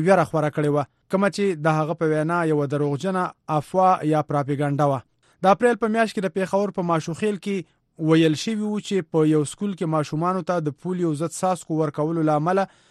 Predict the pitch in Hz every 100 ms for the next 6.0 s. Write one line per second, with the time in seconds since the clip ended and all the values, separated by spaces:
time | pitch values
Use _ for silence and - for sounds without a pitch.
0 | _ - 151 160 156 170 175 170 151 147
1 | 175 - 147 147 - 202 196 - 156 143
2 | 160 160 170 156 143 - 151 170 160 151
3 | 143 160 170 151 147 - 139 160 156 139
4 | 139 131 - 143 131 _ _ _ _ 170
5 | 190 180 185 190 208 208 226 - 220 202